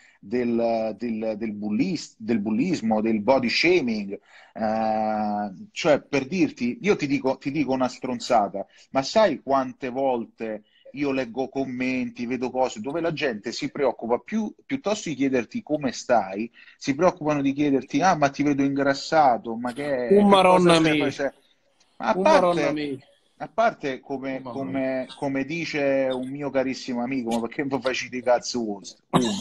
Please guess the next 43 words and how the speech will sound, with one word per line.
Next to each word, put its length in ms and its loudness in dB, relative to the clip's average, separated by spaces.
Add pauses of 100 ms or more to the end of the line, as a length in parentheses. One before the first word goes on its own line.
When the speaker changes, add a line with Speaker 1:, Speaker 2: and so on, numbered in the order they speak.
(120)
Speaker 2:
<laughs> 1300 0
Speaker 1:
Due, 760 6 (460)
numero 480 6
due, 600 4 (800)
ma 140 4
proprio 220 2
un 80 -4
mio 80 4
amico 320 0
stretto, 360 -2
questo 200 -4
è 40 0
francese, 600 -2
pensate. 400 -10 (680)
Il 180 -6
secondo 960 0 (280)
è 140 0
che 120 -6
dovete 300 -4
pensare 420 -2
che 100 -6
noi, 380 -4
essendo 840 -4
degli 280 -4
attori 580 -6
e 40 -4
lavorando 760 2
con 200 -10
quella 280 -6
che 180 -6
è 20 -6
la 120 -8
nostra 380 -14
testa, 440 -2
la 100 -8
nostra 360 -8
voce, 360 0
la 100 -4
nostra 320 -8
faccia, 380 2
il 80 -10
nostro 340 -10
corpo, 520 -6